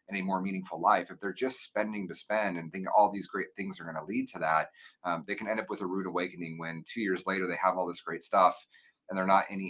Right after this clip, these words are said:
happier in their lives. Um, it can also lead to, you know, a lot of additional guilt and, and low self-esteem, um, and, and anxiety around this money. Um, they don't know who they are, uh, b-,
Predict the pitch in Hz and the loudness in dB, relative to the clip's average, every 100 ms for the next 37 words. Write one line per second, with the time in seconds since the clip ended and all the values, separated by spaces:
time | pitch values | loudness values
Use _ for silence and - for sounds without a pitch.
0 | 87 92 90 85 78 - _ _ - 85 | 4 2 2 -4 -6 -8 _ _ -10 -8
1 | 78 80 80 71 - - - - _ 85 | -4 0 0 -2 -6 -8 -12 -20 _ 0
2 | 80 - _ _ _ _ _ _ _ 113 | 0 -4 _ _ _ _ _ _ _ -2
3 | - - 156 - 175 101 98 98 - - | 2 6 6 6 4 2 -2 -4 -4 -2
4 | 98 92 92 90 98 95 95 107 101 90 | 0 0 -2 -4 -2 2 4 4 4 0
5 | 90 92 92 82 90 92 92 90 82 80 | -4 -4 -4 -4 0 0 0 -4 -8 -6
6 | 85 85 87 92 - 90 87 80 98 92 | -6 -2 0 0 2 0 0 -6 -4 -6
7 | 78 73 - - - 87 87 82 80 - | -6 -12 -18 -20 -2 4 4 4 -2 -12
8 | _ _ _ - 104 98 95 101 101 87 | _ _ _ -6 -4 -2 -4 -4 -4 0
9 | 92 104 87 76 - 82 82 80 78 - | 2 2 0 -6 -6 -2 -2 -2 -6 -4
10 | 78 71 67 - - - 85 85 80 78 | -4 -4 -10 -18 -20 -8 0 0 0 -4
11 | - - 104 113 107 110 107 113 98 87 | -14 -6 0 2 2 0 0 -2 0 4
12 | 82 92 113 - - _ _ 95 92 82 | 6 6 6 -2 -14 _ _ -6 -6 -6